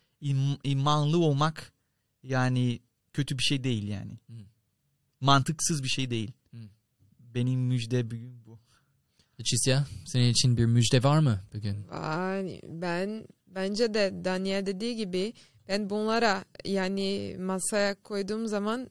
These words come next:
Speaker 3: evet bana da, da yaratıldık. Yani yaratıldığımızı, e, çok daha mantıklı geliyor bana.
Speaker 2: Hmm.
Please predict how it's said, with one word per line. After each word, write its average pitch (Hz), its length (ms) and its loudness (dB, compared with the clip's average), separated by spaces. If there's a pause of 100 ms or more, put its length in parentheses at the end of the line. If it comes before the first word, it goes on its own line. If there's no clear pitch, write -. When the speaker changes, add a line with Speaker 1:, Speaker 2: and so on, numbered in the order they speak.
(140)
Speaker 3:
evet 202 360 -4
bana 214 240 0
da, 233 120 0
da 180 120 0
yaratıldık. 190 920 -4 (540)
Yani 175 360 -4
yaratıldığımızı, 196 1400 -2 (300)
e, 175 640 -8
çok 190 280 -6
daha 196 220 -2
mantıklı 196 520 -4
geliyor 160 460 -2
bana. 151 260 -2
Speaker 2:
Hmm. 107 160 -2